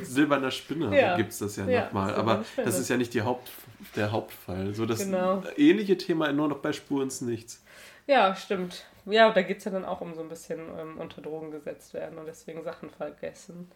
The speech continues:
Speaker 1: Ja.
Speaker 2: Ähm, ja, ich, mir würde auch eine silberne Spinne auf, äh, einfallen, wo Bob sich ja dann den Kopf stößt und sagt, „Dieser Hashimitenfürst.“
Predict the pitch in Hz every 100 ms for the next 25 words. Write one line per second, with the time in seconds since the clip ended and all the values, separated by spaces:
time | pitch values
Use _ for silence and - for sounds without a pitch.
0 | - - 120 120 117 175 175 165 175 165
1 | - - - - 196 180 - 208 214 214
2 | 190 202 175 175 175 170 180 165 151 151
3 | - - 165 151 - 156 - 160 151 156
4 | 151 151 - - _ _ _ _ _ _
5 | - 170 - - 175 151 151 151 170 -
6 | - - 160 165 - 151 170 - - -
7 | 214 214 185 202 - 214 226 233 180 -
8 | 170 170 -